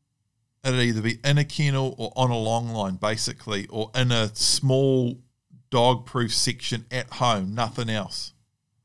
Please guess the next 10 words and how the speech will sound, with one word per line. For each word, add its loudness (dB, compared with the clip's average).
Like, -2
for, -2
uh, 0
at -4
least 2
for 0
weeks 0
and -6
weeks. -6
And -6